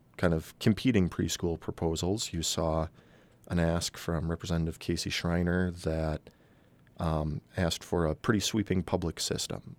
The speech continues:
Um, basically, any public school that wanted to start doing preschool could do that, and they could fund those students the way that they fund any other elementary kid. Um, that didn't go anywhere. It didn't make it out of committee.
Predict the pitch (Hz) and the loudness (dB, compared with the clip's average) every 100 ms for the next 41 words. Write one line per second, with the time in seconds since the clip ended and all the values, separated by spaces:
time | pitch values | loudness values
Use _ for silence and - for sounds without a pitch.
0 | - 82 80 78 - 90 - - 92 87 | -8 -6 -4 -4 -2 0 0 -4 -4 -2
1 | 98 95 - 101 90 85 - - 101 127 | 0 0 0 0 0 -4 -4 0 4 4
2 | 127 85 - 82 82 82 - - 87 82 | 2 0 -2 -2 0 -2 -4 -6 -4 -4
3 | - 90 - 92 82 - 117 - - 123 | -2 -2 0 0 0 -2 -4 -2 2 2
4 | 139 - - - - - 123 147 175 - | 2 -4 -20 -20 -8 2 2 4 2 0
5 | - 92 92 - 90 101 104 95 90 - | -2 -2 -2 -4 -2 0 0 0 -2 -2
6 | 90 85 85 - 82 85 - 80 85 - | -2 0 -2 -2 0 0 0 -2 -4 -2
7 | 82 90 90 - 87 87 87 87 87 92 | 0 0 0 0 0 0 0 0 2 2
8 | 95 - - - - _ _ - - - | 0 -2 -8 -16 -20 _ _ -12 -6 -6
9 | - - - - - - - - 80 80 | -8 -16 -16 -16 -20 -20 -20 -6 -2 0
10 | 80 78 80 - 92 95 95 85 82 78 | 0 -4 -6 2 4 4 4 4 2 0
11 | - - - 90 85 85 82 90 - 76 | -6 -6 -2 0 0 0 0 -2 -2 -2
12 | 80 78 80 | 0 -2 -6